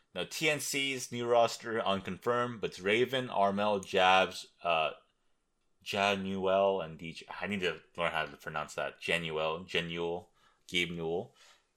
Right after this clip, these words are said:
Nigma Galaxy, E U. Gabby is potentially moving to Nigma Galaxy, replacing I-, yeah, I, I don't fucking know. O G new roster unconfirmed.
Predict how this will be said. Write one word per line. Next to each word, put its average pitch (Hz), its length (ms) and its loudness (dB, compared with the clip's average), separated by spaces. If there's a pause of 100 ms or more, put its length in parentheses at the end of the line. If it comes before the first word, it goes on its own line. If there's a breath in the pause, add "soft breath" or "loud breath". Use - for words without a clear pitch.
(480)
Nigma 123 440 0
Galaxy, 95 540 2
E 95 260 -10 (100)
U. 80 200 -4 (520 loud breath)
Gabby 135 460 10
is 120 80 0
potentially 113 500 -6
moving 101 260 -4
to 98 100 -8
Nigma 90 360 -8
Galaxy, 80 600 -6 (120)
replacing 87 840 -6 (140)
I-, 80 240 2 (240)
yeah, 85 240 2 (140)
I, 85 280 4
I - 20 10
don't 92 160 2
fucking - 220 -10
know. 80 220 -6 (1200)
O 113 160 2
G 95 180 -6
new 110 160 -2
roster 110 400 0
unconfirmed. 113 880 -6